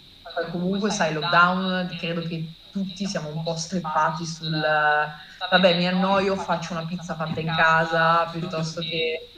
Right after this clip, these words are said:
Speaker 1: quindi per rimediare a questa cosa e al fatto che avevo un nit veramente pessimo, mi ero appunto messa delle calorie veramente molto basse.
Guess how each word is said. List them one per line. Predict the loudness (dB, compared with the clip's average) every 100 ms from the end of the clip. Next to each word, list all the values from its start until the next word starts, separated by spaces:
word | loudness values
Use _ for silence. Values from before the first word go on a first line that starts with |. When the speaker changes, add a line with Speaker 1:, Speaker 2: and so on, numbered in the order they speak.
| -18 -4
Speaker 1:
quindi | 0 2 2
per | 2
rimediare | 2 2 2 4 4
a | 4
questa | 0 0 0
cosa | 2 4 4 2 0 0 0 -2
e | -2 0 0
al | 0
fatto | -2 -4 -4 -6
che | -6
avevo | -6 -6 -6
un | -8
nit | -8 -6 -8 -10
veramente | -8 -6 -6 -10 -10
pessimo, | -6 -6 -6 -12 -14 -10 -10 -10 -14 -20 -20 -20 -20 -20 -20 -8
mi | -2 0
ero | 0
appunto | -2 -6 -8 -6 -8
messa | -8 -8 -8
delle | -8 -8
calorie | -6 -4 -4 -6
veramente | -6 -6 -10 -16 -14
molto | -14 -16
basse. | -16 -14 -14 -16 -18